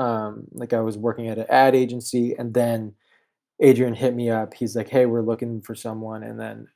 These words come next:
um, you know, I started off at Golden Voice actually as a freelancer. So I was just, like, doing contract work, kind of, like, one-offs. Um, and it wasn't, um,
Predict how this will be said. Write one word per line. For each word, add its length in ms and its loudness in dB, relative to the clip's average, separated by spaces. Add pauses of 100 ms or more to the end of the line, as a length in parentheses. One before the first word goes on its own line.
(140)
um, 500 -2 (180)
you 140 -4
know, 340 -6
I 280 2
started 460 4
off 280 2
at 180 -2
Golden 240 0
Voice 240 0
actually 340 0
as 100 0
a 60 -8
freelancer. 840 0 (460)
So 580 6
I 80 0
was 180 -2
just, 180 -10
like, 180 -4
doing 200 2
contract 580 -2
work, 300 -4 (100)
kind 200 -8
of, 100 -8
like, 180 -10
one-offs. 1000 -6 (380)
Um, 580 -2 (720)
and 120 4
it 60 12
wasn't, 460 10 (100)
um, 540 -4